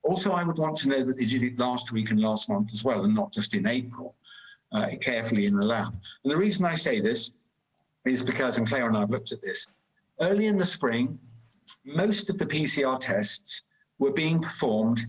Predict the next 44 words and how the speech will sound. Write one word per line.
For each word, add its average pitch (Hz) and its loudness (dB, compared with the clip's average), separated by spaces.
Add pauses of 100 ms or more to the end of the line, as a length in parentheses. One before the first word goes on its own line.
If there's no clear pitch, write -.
in 127 2
hospital 151 -2
labs. 107 -4
So 117 0 (220)
a - -18 (100)
big 185 2
regional 143 0
hospital 120 0
would 120 0
have 123 -2
its 113 -2
own 110 2
microbiology 117 2
lab 107 2
where 107 0
they 107 2
would 104 2
grow 110 2
out 107 -2
organisms 110 0
to 135 -6
see - -6
what 104 -6 (180)
bacterium 117 0
you 113 2
have. 107 0 (300)
Uh, 117 -4
and 123 2
they 120 2
would 131 2
also 127 0
maybe 117 0
have 110 0
a 107 4
molecular 107 0
biology 113 0
lab, 101 0
and 104 4
they 110 0
had 113 -4
clever 139 0
people 143 -4
there 95 -2
who, 107 -6